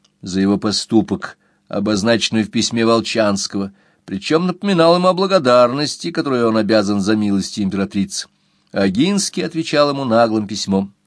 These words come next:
«На ваши выговоры я отвечаю умеренно и без оскорбления вашей особы,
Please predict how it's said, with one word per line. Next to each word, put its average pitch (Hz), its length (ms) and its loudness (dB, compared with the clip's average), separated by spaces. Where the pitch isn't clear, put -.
«На 127 240 0
ваши 147 460 4
выговоры 113 560 2
я 226 220 2
отвечаю 185 600 4
умеренно 127 840 4
и 110 40 0
без 156 160 2
оскорбления 113 720 0
вашей 101 300 0
особы, 98 500 0